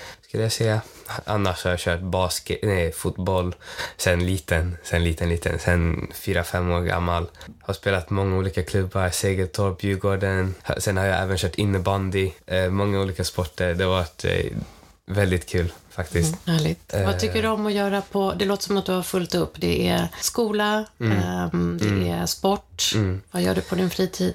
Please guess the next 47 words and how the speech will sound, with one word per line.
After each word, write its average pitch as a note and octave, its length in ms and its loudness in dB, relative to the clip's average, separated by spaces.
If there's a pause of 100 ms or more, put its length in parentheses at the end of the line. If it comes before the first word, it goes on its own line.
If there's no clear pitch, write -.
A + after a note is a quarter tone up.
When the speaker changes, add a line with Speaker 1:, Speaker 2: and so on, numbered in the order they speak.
Speaker 1:
Just G2+ 220 -2
där G2 120 2
från G2 160 0
vi G2 120 2
bor, G#2 320 2 (600)
det G2+ 160 2
är F#2 40 2
väldigt G2 460 0
långt F#2 260 2
att - 0 - (160)
åka F2+ 120 0
till, F2 340 2
eller G2 200 2
väldigt F#2 420 0
och F2 140 0
väldigt F#2 320 2
långt F2+ 200 0
att F2+ 80 2
åka E2+ 140 0
till - 120 -2
skolan. F2+ 340 0
Det F#2 120 4
är, F#2 480 2
eh, G#2+ 60 2
fyrtio F#2+ 760 0
minuter F2+ 380 2
dörr F2+ 200 2
till F#2 200 0
dörr. F#2 400 0
Men G2+ 260 0
jag G2+ 120 0
klagar G2+ 260 0
inte, F#2 240 0
eftersom E2 720 0
jag F#2+ 140 0
har F2+ 160 0
ändå, E2+ 400 0 (800)
eh, F#2 220 2
mormor A2 480 2
som G2 240 0
bor G2 200 2
väldigt F#2 240 0
nära F#2 280 2
min F#2 140 2
skola. F2+ 540 0
Eh, F#2+ 260 2
så F#2 320 2